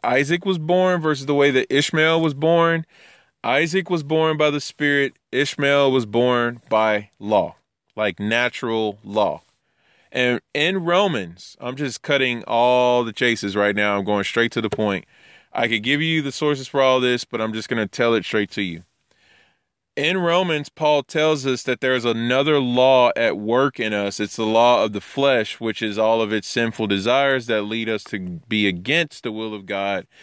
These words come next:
and to do things that are leading to death. So there's another law that's at work in us. And then there's the law of God, which is spiritual, which he gets into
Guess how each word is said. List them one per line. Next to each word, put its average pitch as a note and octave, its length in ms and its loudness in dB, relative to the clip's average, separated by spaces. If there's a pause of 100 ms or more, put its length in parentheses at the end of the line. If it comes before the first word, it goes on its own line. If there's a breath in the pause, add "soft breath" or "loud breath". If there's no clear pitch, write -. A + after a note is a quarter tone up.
(220 loud breath)
and A2 140 -4
to A#2 100 -4
do A#2+ 240 2
things A2+ 600 -2
that G#2 200 2
are G2 300 0 (420 soft breath)
leading A2 360 -2
to - 100 -10
death. G2 460 2 (600)
So G#2+ 160 -2
there's C3 420 0
another C3+ 440 -2
law B2 400 0
that's A#2 200 -2
at A2 140 0
work A#2+ 320 2
in G#2+ 80 0
us. F#2+ 260 -2
And G#2+ 140 -6
then B2 240 0
there's B2 220 -2
the A#2 80 -2
law G2+ 260 2
of F#2+ 160 -4
God, A2+ 500 0
which G#2 220 -14
is F#2 80 -14
spiritual, C#3+ 720 -2
which G#2+ 160 -2
he A2 80 -8
gets G2 260 -4
into F#2+ 460 -2